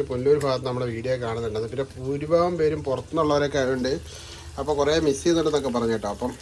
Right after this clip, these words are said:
എന്തായാലും ഇട്ട് കൊടുക്കാം. കുറേ പേര് അവിടെയൊക്കെ മിസ് ചെയ്യുന്നുണ്ടെന്ന് പറഞ്ഞു പുല്ലൂർ. അപ്പോൾ ഉറപ്പായിട്ടും അടുത്ത പ്രാവശ്യം നമ്മൾ അവിടേക്കൊക്കെ ഓരോ സ്ഥലങ്ങളിൽ പോകുമ്പോൾ ഉണ്ടല്ലോ, ആ സ്ഥലങ്ങളെയൊക്കെ ഡീറ്റെയിൽ ആയിട്ട് കാണിക്കും ഇനി അടുത്ത പ്രാവശ്യം. കാരണം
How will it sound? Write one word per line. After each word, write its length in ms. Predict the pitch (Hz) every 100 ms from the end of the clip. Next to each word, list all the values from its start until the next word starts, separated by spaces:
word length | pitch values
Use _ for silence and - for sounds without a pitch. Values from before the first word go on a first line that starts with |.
| -
എന്തായാലും 240 | 127 127 120
ഇട്ട് 100 | 123
കൊടുക്കാം. 240 | 110 110 - - - - - - - - - - - - - - - - - - - - - 139
കുറേ 180 | 143 180 185
പേര് 260 | 175 180 185 - - - - - - - 135
അവിടെയൊക്കെ 340 | 143 156 156
മിസ് 160 | 143 -
ചെയ്യുന്നുണ്ടെന്ന് 400 | 165 160 156 147
പറഞ്ഞു 200 | 120 117 117
പുല്ലൂർ. 340 | 120 123 127 - - - - - - - - - - 139
അപ്പോൾ 120 | 147
ഉറപ്പായിട്ടും 320 | 147 156 175 160
അടുത്ത 200 | 151 208
പ്രാവശ്യം 340 | 190 165 185 190 170 - - 156
നമ്മൾ 180 | 147 156 160 - 135
അവിടേക്കൊക്കെ 460 | 135 151 156 151 123 147
ഓരോ 160 | 202 226
സ്ഥലങ്ങളിൽ 360 | 175 160 165 165
പോകുമ്പോൾ 220 | 151 147 131
ഉണ്ടല്ലോ, 220 | 123 120 151
ആ 20 | -
സ്ഥലങ്ങളെയൊക്കെ 500 | 147 143 151 143 147
ഡീറ്റെയിൽ 340 | 127 131 160 151
ആയിട്ട് 140 | 147 131
കാണിക്കും 260 | 117 117 117
ഇനി 100 | 117 117
അടുത്ത 140 | 113
പ്രാവശ്യം. 260 | 117 110 120
കാരണം 200 | - 170